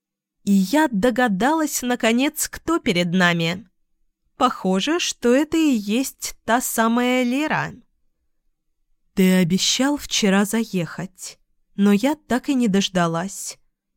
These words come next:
с укором произнесла она, подтверждая мою догадку. «На звонки не отвечаешь».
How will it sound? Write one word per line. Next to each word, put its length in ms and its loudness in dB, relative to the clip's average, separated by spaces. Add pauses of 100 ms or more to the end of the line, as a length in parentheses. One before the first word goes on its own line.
(500)
с 200 -6
укором 480 4
произнесла 880 2
она, 260 0
подтверждая 880 -2
мою 220 0
догадку. 720 -2 (840)
«На 240 4
звонки 500 0
не 180 0
отвечаешь». 1120 -6